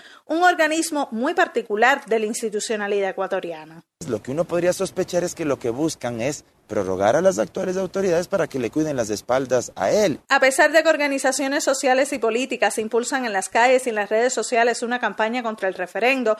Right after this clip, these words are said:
Speaker 1: existe una alta probabilidad de que Lasso gane con su consulta.
Speaker 2: Claro, las preguntas fueron muy bien hechas desde el punto de vista, yo digo, demagógico, populista, electoralista, y tienen posibilidades de ganar.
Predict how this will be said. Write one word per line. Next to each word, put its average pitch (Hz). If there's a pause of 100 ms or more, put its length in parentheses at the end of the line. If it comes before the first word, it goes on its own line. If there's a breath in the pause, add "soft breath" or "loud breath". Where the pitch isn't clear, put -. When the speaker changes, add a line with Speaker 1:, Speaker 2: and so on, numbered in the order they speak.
(200 loud breath)
Speaker 1:
existe 330
una 233
alta 320
probabilidad 214
de 190
que 196
Lasso 233
gane 294
con 226
su 208
consulta. 175 (480)
Speaker 2:
Claro, 175
las -
preguntas 151
fueron 151
muy 143
bien 147
hechas 139
desde 113
el 104
punto 139
de 131
vista, 127
yo 113
digo, 131
demagógico, 107 (800)
populista, 113 (220)
electoralista, 120 (720 loud breath)
y 175
tienen 247
posibilidades 107
de 107
ganar. 107